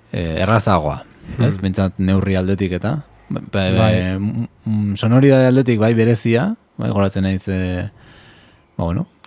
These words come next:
Speaker 1: jende desente, bueno, desente edo, zirkulo itxi batean behintzat, baina, bueno, harritu zala, ez? Eh,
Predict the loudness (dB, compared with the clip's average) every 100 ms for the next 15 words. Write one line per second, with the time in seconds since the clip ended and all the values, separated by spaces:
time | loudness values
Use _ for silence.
0 | -4 0 4 4 4 2 0 0 -2 0
1 | 0 -2 -4 -6 -6 -6 -8 -12 _ _
2 | _ _ -4 -2 2 4 4 4 2 0
3 | 0 -2 -4 -4 -2 -2 0 0 0 -2
4 | -2 -2 -2 -2 -2 -4 -4 -4 -2 -4
5 | -4 -6 -8 -6 -4 -4 -6 -6 -6 -4
6 | -6 -8